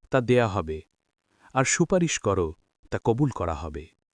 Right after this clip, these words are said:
রাসূলুল্লাহ সাল্লাল্লাহু আলাইহি ওয়াসাল্লাম বলেন, "তখন আমি মাথা উঠাব এবং এমন বাক্যে আমার রবের প্রশংসা করব, যা আমার মহাপরাক্রমশালী প্রভু আমাকে শিখিয়ে দেবেন।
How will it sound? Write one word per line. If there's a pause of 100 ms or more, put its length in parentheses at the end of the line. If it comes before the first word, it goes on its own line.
(1500)
রাসূলুল্লাহ
সাল্লাল্লাহু
আলাইহি
ওয়াসাল্লাম
বলেন, (1000)
"তখন
আমি
মাথা
উঠাব (580)
এবং (420)
এমন
বাক্যে
আমার
রবের
প্রশংসা
করব, (960)
যা
আমার
মহাপরাক্রমশালী
প্রভু (500)
আমাকে
শিখিয়ে
দেবেন।